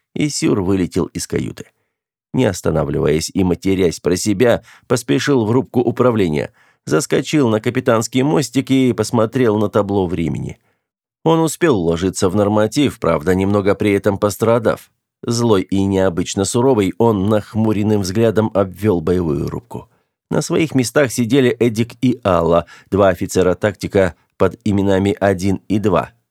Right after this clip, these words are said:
Идея Сюра — дать им имена числительные, чтобы отличить продвинутые версии андроидов от специалистов. Последним забежал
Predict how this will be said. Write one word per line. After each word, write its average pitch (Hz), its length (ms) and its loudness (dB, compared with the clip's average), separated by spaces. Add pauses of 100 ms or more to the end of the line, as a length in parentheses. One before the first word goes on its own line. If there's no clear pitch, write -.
(240)
Идея 143 360 0
Сюра — 95 480 -2
дать 82 240 0
им 87 200 -2
имена 101 380 0
числительные, 90 800 -2
чтобы 85 380 0
отличить 98 680 -4
продвинутые 101 680 0
версии 92 300 -2
андроидов 95 800 0
от 101 160 -4
специалистов. - 760 -6 (300)
Последним 151 560 0
забежал 113 600 0